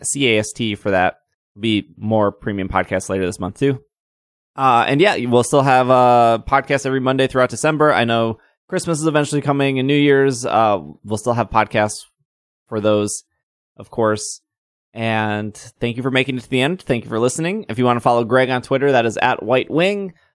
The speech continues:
Will on Twitter at Washing the Sink. I'm at Dragging a Lake. Otherwise, you can follow the podcast on Twitter, TikTok, Instagram, YouTube, all that stuff. P K M N C A S T.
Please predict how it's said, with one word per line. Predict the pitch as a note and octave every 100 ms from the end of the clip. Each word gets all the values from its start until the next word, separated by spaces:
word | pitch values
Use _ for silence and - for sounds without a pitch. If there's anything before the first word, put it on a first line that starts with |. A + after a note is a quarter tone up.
| _ _ _
Will | A#2+ D3 D#3+ D3
on | C#3+
Twitter | C#3 C3+ C#3+
at | F#2 A#2
Washing | A#2 - A2
the |
Sink. | A2+ D#3 D3+ -
I'm | A2+ C#3 C#3+
at | C3+ A#2
Dragging | B2 C3 B2 B2
a | A2
Lake. | C3+ D#3+ - - _ _ -
Otherwise, | B2+ C3 B2+
you | C3
can | A#2
follow | B2+ A#2+
the |
podcast | G#2 B2+ B2+ C3 B2
on | A#2 A#2
Twitter, | D#3+ C#3+ C#3 C3
TikTok, | - D3 D3 B2+ A#2+
Instagram, | - C3+ - B2 B2 A#2 A#2+
YouTube, | B2 C3+ - C3 B2 B2
all | G#2+ C3 C3
that | C#3 C3
stuff. | - A#2 A#2 - _
P | - E3+
K | - C#3+ C3+ C3 -
M | D3 C#3
N | C3 B2+ B2 -
C | - E3 D#3+
A | C#3+
S | C3 -
T. | C3 A#2+ A2